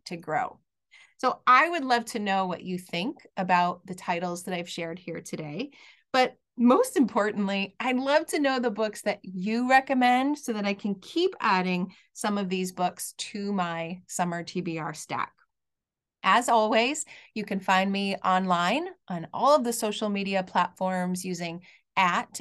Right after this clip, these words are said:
Afanita Lit, or you can head to a lit life dot com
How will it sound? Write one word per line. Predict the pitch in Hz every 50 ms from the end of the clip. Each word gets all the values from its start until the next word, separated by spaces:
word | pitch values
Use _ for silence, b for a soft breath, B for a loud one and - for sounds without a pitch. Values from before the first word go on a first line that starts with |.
| - -
Afanita | 196 190 185 185 - 202 202 202 190 202 190 175 170
Lit, | 190 254 330 330 - - - - B B B B B B B B -
or | 254
you | 269 269 269
can | - 269 254
head | 240 240 254 247 240 233 233
to | - 240 220 214 208 202 - -
a | 185 175 165
lit | 170 165 196 262 285 -
life | - 262 240 247 262 254 -
dot | - 202 202 269 285 -
com | - - 214 196 196 190 190 190 196